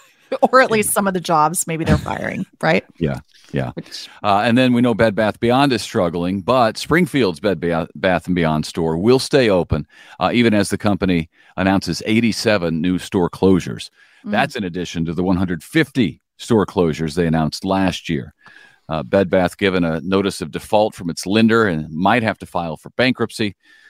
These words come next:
Speaker 2: The new closure list from Bed Bath Beyond has one Missouri store on it. That store is up in the Saint Louis area. So the Springfield store is surviving,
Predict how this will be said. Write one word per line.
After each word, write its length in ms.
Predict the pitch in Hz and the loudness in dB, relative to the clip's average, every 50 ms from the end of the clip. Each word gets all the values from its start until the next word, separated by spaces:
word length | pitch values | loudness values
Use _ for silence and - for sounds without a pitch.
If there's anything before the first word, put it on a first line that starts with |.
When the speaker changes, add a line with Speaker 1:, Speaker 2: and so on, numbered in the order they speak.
| _ _ _ _ | _ _ _ _
Speaker 2:
The 100 | - 92 | -4 0
new 140 | 98 120 117 | 0 0 0
closure 540 | - - - 143 147 156 147 117 123 117 101 | -2 0 2 4 4 4 2 0 -2 -2 -2
list 540 | 92 92 85 82 80 - - - - - - | -2 -2 -2 -4 -4 -6 -10 -14 -16 -18 -6
from 200 | - 98 92 85 | -2 -2 0 2
Bed 200 | 95 90 85 73 | 2 2 2 2
Bath 260 | 90 85 82 - - | 0 -2 -2 -2 0
Beyond 420 | 92 85 80 80 80 80 82 82 - | 0 2 2 2 2 2 0 -2 -4
has 260 | - 87 85 82 80 | -10 -10 -10 -10 -10
one 540 | 82 87 98 107 120 127 131 131 131 120 - - | -8 -4 0 0 0 2 0 -2 -2 -4 -4 -4
Missouri 520 | 104 104 92 82 98 120 123 117 104 92 | -4 -4 -2 0 0 0 2 2 2 0
store 480 | - - - - 104 98 87 85 78 64 | -2 -4 -2 0 0 2 2 2 0 0
on 220 | 76 73 76 73 | 0 -2 -2 -2
it. 160 | 73 78 - | -4 -6 -4
That 160 | - 92 - - | -2 -2 -2 -2
store 420 | - - - 98 87 87 85 65 | -4 -2 0 2 4 4 4 2
is 160 | 82 80 71 | 2 2 2
up 220 | 85 82 78 - 73 | 2 0 0 -2 -4
in 100 | 73 71 | -4 -2
the 60 | 69 | -2
Saint 260 | - - 90 78 - | -2 0 -2 -2 -2
Louis 400 | - 90 95 98 92 85 - - - - | 0 0 2 4 4 2 0 -6 -6 -4
area. 460 | 80 76 67 67 65 64 62 64 - _ _ _ _ _ _ _ _ | -4 -2 -2 -4 -6 -6 -10 -12 -14 _ _ _ _ _ _ _ _
So 300 | _ - - 95 80 78 | _ -4 0 0 2 2
the 80 | 73 76 | 0 -4
Springfield 520 | - - 107 101 92 - - 85 76 71 | -4 -2 0 0 0 0 -2 -4 -4 -4
store 380 | - - - 82 76 76 76 78 | -6 -2 -2 0 0 0 -2 -2
is 320 | - 95 92 92 90 - | -2 0 0 0 0 -4
surviving, 760 | - - 123 107 107 104 90 80 76 69 78 78 87 92 95 | -4 -4 0 2 2 2 2 0 -4 -4 -4 -4 -6 -6 -8